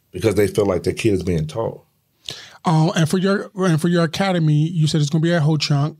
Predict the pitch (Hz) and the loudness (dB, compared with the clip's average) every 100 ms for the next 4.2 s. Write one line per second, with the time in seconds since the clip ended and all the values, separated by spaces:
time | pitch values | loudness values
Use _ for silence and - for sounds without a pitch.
0 | _ 170 151 147 143 - 151 123 - 170 | _ -4 0 2 0 0 0 0 0 -2
1 | 139 165 143 143 135 131 147 175 185 185 | 0 0 2 0 0 0 2 2 0 2
2 | 214 226 - 120 117 170 147 123 131 117 | 0 0 -2 0 0 0 0 0 2 0
3 | 101 - 107 147 123 110 117 95 - 101 | -2 -10 -2 -2 0 0 0 0 -2 -2
4 | 76 | -4